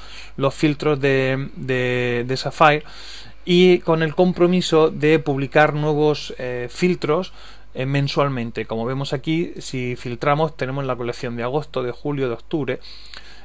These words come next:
Eh, y bueno, pues aquí en este caso lo que tenemos, eh, L F, han incluido nuevos lens flare,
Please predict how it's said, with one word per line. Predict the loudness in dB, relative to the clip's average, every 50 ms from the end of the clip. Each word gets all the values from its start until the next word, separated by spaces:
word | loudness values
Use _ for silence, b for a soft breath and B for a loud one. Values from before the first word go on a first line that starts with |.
| B B -6
Eh, | -2 0 2 2 2 2 2 2 2
y | 2
bueno, | 2 2 0 0 -2
pues | -2 -4 -4
aquí | -4 -2
en | -2
este | 0 0 2 2
caso | 2 2 2 0
lo | -2 0
que | -2 0
tenemos, | -2 -2 -2 0 0 0 -2 -2 -4 -8
eh, | -8 -6 -4 -4 -4 -4 -4 -6 -8 -8 -8 -6
L | -2 0 2 2 2
F, | 2 0 -2 -4 -2 0
han | 0 0 0
incluido | 0 -2 -2 -2 -2 -2 -2 -2
nuevos | -2 -2 0 0 0 -2 -2 -4
lens | -4 -4 -4 -4 -4 -6
flare, | -6 -4 -2 -2 -2 -2 -4